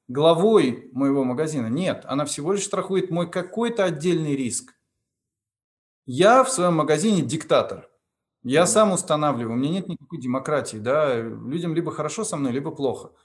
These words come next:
Speaker 1: Если плохо, они идут в другой магазин. Дальше страховая компания, она тоже не может диктовать, потому что я могу отказаться, их же сотни.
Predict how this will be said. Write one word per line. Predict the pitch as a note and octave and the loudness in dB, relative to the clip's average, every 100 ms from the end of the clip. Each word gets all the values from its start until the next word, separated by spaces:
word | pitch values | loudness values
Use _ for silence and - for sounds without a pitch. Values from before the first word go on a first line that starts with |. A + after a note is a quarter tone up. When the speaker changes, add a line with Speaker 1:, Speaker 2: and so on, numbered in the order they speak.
| _ | _
Speaker 1:
Если | C3+ F3 | -8 -4
плохо, | G#3 A#3 D3+ | -2 0 -2
они | D3+ | -2
идут | E3 D#3+ | -4 -4
в | |
другой | C#3 C3 | -2 -2
магазин. | C#3 B2+ A2+ A2 - _ _ _ _ _ _ _ _ _ _ _ _ _ | 0 -2 -6 -8 -14 _ _ _ _ _ _ _ _ _ _ _ _ _
Дальше | C#3+ G3+ G3+ | 2 4 2
страховая | F3 E3+ F3+ F#3+ F#3+ | -4 -2 2 2 2
компания, | F#3 D#3 G3 A#3 G3+ C3+ - - _ | 0 0 0 2 0 -2 -6 -18 _
она | - C#3 | -6 -2
тоже | D3+ A3 G3 | 0 0 2
не | D#3+ D#3 | 0 0
может | F#3+ G3+ C#3 | 0 0 -4
диктовать, | C#3 - D3+ A#2+ - | -4 0 2 0 -2
потому | B2 B2+ | -6 -6
что | - | -4
я | D3+ | -2
могу | D#3 D#3 | 0 2
отказаться, | E3 D#3 D#3+ F3+ E3+ - - - | 0 0 0 0 0 -4 -8 -10
их | - A#2+ | -12 -8
же | D3+ | -4
сотни. | - G#3 G#3 A#2 | 2 2 2 -6